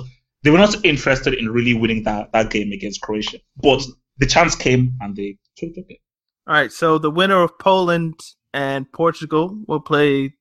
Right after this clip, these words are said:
Speaker 2: the winner of Wales, Belgium. Let's, let's talk about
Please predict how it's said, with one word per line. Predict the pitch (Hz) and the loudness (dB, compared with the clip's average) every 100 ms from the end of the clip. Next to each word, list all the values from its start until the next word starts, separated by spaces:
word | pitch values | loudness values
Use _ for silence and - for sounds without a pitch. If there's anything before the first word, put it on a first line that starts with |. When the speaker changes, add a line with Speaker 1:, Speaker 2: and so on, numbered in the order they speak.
| - | -8
Speaker 2:
the | 127 | -6
winner | 123 143 139 131 127 | -2 -2 0 0 -2
of | - 120 123 120 113 - | -2 0 0 -2 -6 -4
Wales, | 131 139 127 - | 0 2 2 0
Belgium. | 139 135 139 156 190 _ _ _ _ _ _ 214 | 2 2 4 0 0 _ _ _ _ _ _ 2
Let's, | 247 - | 2 4
let's | 285 381 | 2 4
talk | 254 202 | 4 4
about | 175 165 151 | 6 8 8